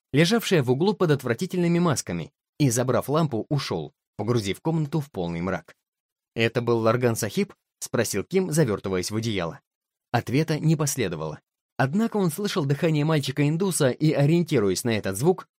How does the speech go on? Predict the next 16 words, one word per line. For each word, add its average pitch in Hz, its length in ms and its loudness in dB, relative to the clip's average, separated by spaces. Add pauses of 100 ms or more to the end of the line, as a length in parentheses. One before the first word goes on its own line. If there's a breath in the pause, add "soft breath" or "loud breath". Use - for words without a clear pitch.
(120)
пополз 165 400 -4
по 240 120 0
полу 131 340 0 (200)
и 127 60 2
ударил 190 380 2
кулаком 151 380 2
в - 80 -14
темноту, 160 380 0
крича: 143 480 -2 (280)
«Отвечай, 139 540 4
дьявол! 143 480 8 (340)
Разве 156 320 2
можно 190 280 4
так 170 140 4
обманывать 160 440 6
Сахиба?» 160 400 2